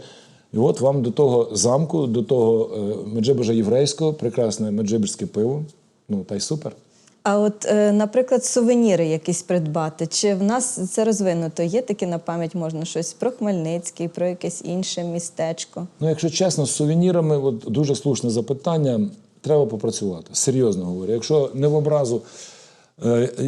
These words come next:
Speaker 1: як кажуть, завжди познається все в порівнянні. Якщо нам порівняти, наприклад, не будемо я там з Києвом, да, з Чернівцями, з сусідніми містами, да,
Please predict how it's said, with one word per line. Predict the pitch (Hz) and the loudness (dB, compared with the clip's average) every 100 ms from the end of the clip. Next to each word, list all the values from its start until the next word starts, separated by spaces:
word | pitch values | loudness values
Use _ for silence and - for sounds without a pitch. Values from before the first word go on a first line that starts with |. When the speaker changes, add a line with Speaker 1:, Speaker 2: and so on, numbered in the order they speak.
| 139 | 0
Speaker 1:
як | 131 | 0
кажуть, | 147 131 | 0 2
завжди | 135 127 156 | 0 2 0
познається | 147 123 143 131 | 0 2 0 2
все | - | 0
в | 139 | 2
порівнянні. | 147 143 156 175 156 113 | 2 2 2 2 0 -2
Якщо | 110 143 | 0 0
нам | 131 | 2
порівняти, | 143 147 147 123 110 | 2 2 2 2 0
наприклад, | 110 117 107 120 | -2 -2 -4 0
не | 196 | 4
будемо | 196 135 117 | 4 4 0
я | 117 | 0
там | 110 | -2
з | - | 2
Києвом, | 170 147 120 113 | 2 4 2 2
да, | 147 | 2
з | - | 2
Чернівцями, | 180 175 135 165 156 123 | 0 0 0 0 0 0
з | |
сусідніми | 135 127 131 117 107 | 0 0 2 2 2
містами, | 104 107 101 | 0 -2 -2
да, | 107 156 | 0 -2